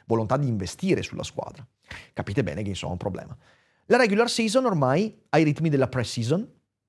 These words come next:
eh, questi corricchiano, mh, difendono per finta, eh, quando arrivano punto a punto, sì, c'è quei, quei due minuti finali in cui ce la mettono veramente tutta, però...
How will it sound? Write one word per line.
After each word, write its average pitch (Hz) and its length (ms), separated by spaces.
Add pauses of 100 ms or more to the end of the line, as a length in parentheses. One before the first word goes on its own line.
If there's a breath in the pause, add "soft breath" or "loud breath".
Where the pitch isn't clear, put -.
eh, 98 960 (120)
questi - 420
corricchiano, 143 1000
mh, 120 220
difendono 117 580
per - 160
finta, 143 760 (360 loud breath)
eh, 110 520
quando 165 240
arrivano 165 460
punto 160 300
a 143 40
punto, 156 440
sì, 143 220
c'è 131 120
quei, 120 180 (160)
quei 131 160
due 131 140
minuti 135 240
finali 131 340
in 127 60
cui 120 160
ce 120 140
la 117 60
mettono 120 360
veramente 131 320
tutta, 110 260
però... 95 240